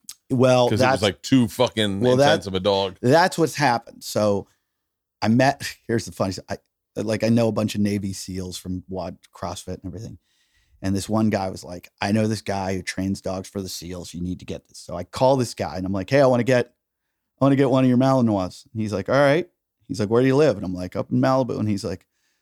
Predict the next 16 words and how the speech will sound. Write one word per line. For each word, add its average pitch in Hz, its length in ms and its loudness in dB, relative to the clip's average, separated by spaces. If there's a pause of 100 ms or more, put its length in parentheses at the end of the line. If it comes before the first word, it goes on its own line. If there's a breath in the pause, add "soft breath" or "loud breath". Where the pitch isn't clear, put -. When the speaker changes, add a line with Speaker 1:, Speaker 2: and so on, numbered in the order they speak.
(140)
Speaker 1:
"Okay." 143 520 2
He's 120 160 -2
like, 113 260 0
"Uh, 107 220 4
my 107 100 2
dogs 117 400 0
go 117 220 0
for, 117 180 -2
like, 104 240 0
a 95 60 -2
hundred 117 320 -2
thousand 104 340 0
dollars." 104 360 0
And 98 80 -6
I'm 98 80 -4
like 92 180 -8